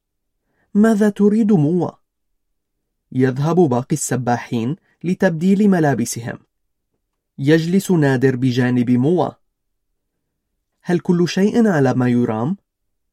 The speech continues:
تسأل موا. يهز نادر رأسه. "نعم، كل شيء على ما يرام." يتكلم اللغة السويدية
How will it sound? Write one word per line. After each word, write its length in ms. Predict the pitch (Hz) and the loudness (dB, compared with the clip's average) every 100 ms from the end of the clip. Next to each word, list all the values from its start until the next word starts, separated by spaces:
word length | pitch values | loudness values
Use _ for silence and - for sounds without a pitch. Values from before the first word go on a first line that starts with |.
| _ | _
تسأل 360 | 127 - - 165 | -6 -4 -2 0
موا. 400 | 170 156 117 - _ _ _ _ _ _ _ _ _ _ | 2 0 -2 -6 _ _ _ _ _ _ _ _ _ _
يهز 500 | 185 220 214 220 190 | 2 2 4 2 2
نادر 460 | 214 170 165 147 135 | 2 2 2 0 2
رأسه. 460 | 139 - - - - _ _ _ _ _ _ _ _ _ | -2 -4 -6 -8 -8 _ _ _ _ _ _ _ _ _
"نعم، 360 | 135 107 120 202 _ _ _ - | -6 -4 -4 -6 _ _ _ -4
كل 260 | 262 143 | -2 -2
شيء 360 | - 123 120 160 | -2 -2 -2 -2
على 260 | 160 185 | -2 0
ما 140 | 180 180 | 0 0
يرام." 500 | 180 175 190 143 - _ _ _ _ _ - | -2 -2 -4 -6 -10 _ _ _ _ _ -4
يتكلم 720 | 190 190 175 143 131 139 156 | -2 -2 -4 -2 0 0 0
اللغة 340 | 165 135 123 120 | 0 -2 -4 -6
السويدية 800 | 135 - 131 120 117 180 139 143 | -8 -4 -2 -2 -2 -4 -4 -6